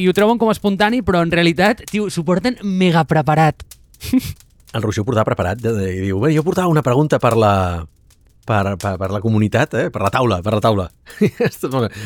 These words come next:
Speaker 2: bé, a més, les preguntes, vull dir, eren bones. M'agrada molt el nivell de debat, i et dic, a mi...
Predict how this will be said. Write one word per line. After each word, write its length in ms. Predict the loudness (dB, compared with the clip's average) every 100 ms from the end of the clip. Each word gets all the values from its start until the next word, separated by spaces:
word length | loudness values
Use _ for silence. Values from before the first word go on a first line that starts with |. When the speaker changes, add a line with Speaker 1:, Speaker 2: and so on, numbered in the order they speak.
| -8 0
Speaker 2:
bé, 180 | 2 2
a 80 | 0
més, 200 | -2 -2 -4 -10
les 160 | -12
preguntes, 400 | -8 -6 -4 -4
vull 120 | -2 -2
dir, 140 | -2 -6 _ _ _ -20 _
eren 200 | -2 2
bones. 240 | 4 2 2
M'agrada 240 | 2 2
molt 160 | 2 2
el 80 |
nivell 200 | 2 2
de 40 | 2
debat, 240 | 2 0
i 60 | -2
et 80 | -4
dic, 160 | -4
a 80 | -2
mi... 160 | -2